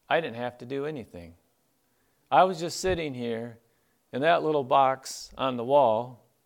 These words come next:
knew that the temperature had dropped. And so it automatically, w-, through an electric signal, signaled the furnace. And I,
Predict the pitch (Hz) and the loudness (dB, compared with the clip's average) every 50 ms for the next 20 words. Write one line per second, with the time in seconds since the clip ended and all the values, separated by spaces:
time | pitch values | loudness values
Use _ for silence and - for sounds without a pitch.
0 | _ _ _ _ _ _ _ _ _ _ - 135 175 190 180 170 160 160 151 139 | _ _ _ _ _ _ _ _ _ _ -4 0 2 2 2 2 0 -2 -4 -8
1 | 131 - _ - 143 - 127 - 135 - 135 131 123 - 151 120 - 131 127 117 | -12 -8 _ -4 -4 -4 -4 -8 -8 -6 -4 -4 -4 -4 -8 -8 -4 -4 -2 -2
2 | 113 113 101 113 110 101 98 117 147 - - - - - _ _ _ _ _ _ | -2 -4 -2 -2 -2 -2 -2 -4 -6 -12 -18 -20 -20 -20 _ _ _ _ _ _
3 | _ _ _ _ _ _ _ _ _ _ _ _ _ _ - 156 156 151 - - | _ _ _ _ _ _ _ _ _ _ _ _ _ _ -4 -4 -4 -4 -2 2
4 | 160 151 147 143 131 139 147 165 190 220 220 196 170 160 160 160 156 - 151 151 | 4 4 6 6 6 6 6 6 6 4 2 0 0 0 0 -2 -4 -4 -2 -2
5 | 151 160 170 175 170 _ _ _ _ _ _ _ _ _ _ _ _ _ _ _ | -2 -2 -4 -8 -12 _ _ _ _ _ _ _ _ _ _ _ _ _ _ _
6 | - 120 127 85 90 - - 131 131 120 120 117 117 - - - 123 123 131 143 | -8 -6 -6 -6 -8 -8 -4 0 2 2 2 2 -2 -6 -10 -10 -4 -2 -2 -2
7 | - - 165 165 165 156 - _ _ _ _ - - - 170 156 143 131 135 135 | -2 -2 -4 -4 -4 -4 -10 _ _ _ _ -12 -6 -2 -2 -2 -2 -2 -2 0
8 | 131 131 131 131 127 123 - _ _ _ _ _ _ _ _ _ _ _ _ - | 2 2 2 0 -2 -6 -10 _ _ _ _ _ _ _ _ _ _ _ _ 0
9 | - 185 202 180 180 202 202 190 - - - 165 147 139 135 135 139 - - - | 2 2 2 4 2 2 2 2 0 -2 -2 -2 0 0 -2 -2 -4 -6 -10 -12
10 | - - - - _ _ _ _ _ _ _ _ _ _ _ _ _ _ _ _ | -12 -14 -16 -20 _ _ _ _ _ _ _ _ _ _ _ _ _ _ _ _
11 | _ - 131 135 135 135 131 131 - - - - 139 151 - | _ -4 -2 -2 -2 -2 -4 -6 -8 -10 -6 -6 -4 -6 -6